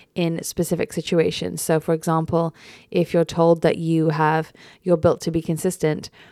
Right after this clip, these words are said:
how does that look like in the micro moments? So that's the intention of this podcast, is we're gonna really paint it out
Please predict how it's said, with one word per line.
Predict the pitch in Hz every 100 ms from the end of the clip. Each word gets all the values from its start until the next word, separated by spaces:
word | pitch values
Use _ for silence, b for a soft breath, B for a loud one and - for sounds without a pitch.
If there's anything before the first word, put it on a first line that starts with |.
| B _ _
how | - 175
does | 185 170
that | 175
look | 190 185
like | 165
in | 170
the | 165
micro | 156 156 156 - 151
moments? | 147 170 - -
So | 165
that's | 160 190
the | - 170
intention | 160 170 165
of | 156
this | 151
podcast, | - 156 - 175 -
is | 156
we're | 156
gonna | 156 151
really | 156 160 156 156
paint | - 156 151
it | 143
out | 143 185 226